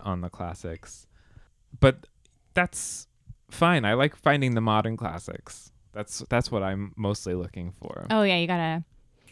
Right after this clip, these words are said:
Speaker 1: I wanna
Speaker 2: place
Speaker 1: ma-
Speaker 2: those bets.
Speaker 1: Exactly. I wanna
Speaker 2: Get
Speaker 1: see,
Speaker 2: there first.
Speaker 1: I wanna see the house play out.
Speaker 2: Oh, yeah.
Speaker 1: Another one that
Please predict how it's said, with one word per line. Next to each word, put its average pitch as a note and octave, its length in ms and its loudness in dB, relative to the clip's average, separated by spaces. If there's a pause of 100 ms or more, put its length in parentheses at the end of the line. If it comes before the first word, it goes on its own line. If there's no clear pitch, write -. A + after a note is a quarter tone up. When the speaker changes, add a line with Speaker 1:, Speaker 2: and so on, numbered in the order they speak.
(120)
Speaker 1:
I C#3 120 10
wanna D#3+ 160 8
Speaker 2:
place A#3 100 8
Speaker 1:
ma- A2+ 60 0
Speaker 2:
those E3+ 180 0
bets. - 640 0
Speaker 1:
Exactly. C3+ 760 2 (360)
I B2+ 60 0
wanna D#3 180 4
Speaker 2:
Get D#3+ 140 2
Speaker 1:
see, D#3+ 60 0
Speaker 2:
there F3+ 180 -4
first. - 240 -4
Speaker 1:
I C3+ 40 6
wanna D3 220 0
see C#3 160 -2
the B2 80 2
house G#2 400 -2
play G2 300 -8
out. F2 300 -8 (100)
Speaker 2:
Oh, G3 80 0
yeah. - 220 -6 (640)
Speaker 1:
Another F#3 360 6
one C3+ 220 2
that G#2+ 200 2